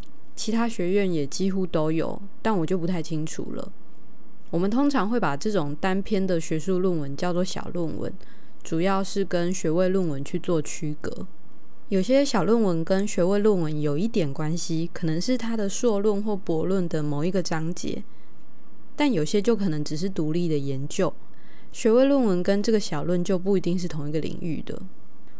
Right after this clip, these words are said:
不过呢，就如同第一跟第二集有提醒过大家的一样，就是提早把你的文章写完，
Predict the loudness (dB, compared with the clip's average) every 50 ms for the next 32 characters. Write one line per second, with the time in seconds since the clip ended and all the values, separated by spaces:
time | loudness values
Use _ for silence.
0 | -2 -2 -2 0 2 2 2 4 4 2 2 0 0 2 2 4 4 4 4 2
1 | 2 2 0 0 0 0 0 0 0 0 -2 0 0 0 -2 -2 0 0 0 0
2 | 0 0 0 2 2 2 2 0 0 -2 -2 -2 -2 -2 -2 -2 -4 -4 -4 -4
3 | -2 -2 0 0 0 0 0 0 0 0 0 0 0 -2 -2 -2 -2 -2 -2 -2
4 | -2 -2 -2 -2 -2 -2 -2 -2 -4 -4 -2 -2 0 0 0 -2 -2 -2 0 0
5 | 0 0 -2 -2 -2 -2 0 0 0 0 0 0 -2 -2 -2 -2 0 -2 -2 -2
6 | -2 -2 -2 -2 -2 -2 -2 -4 -4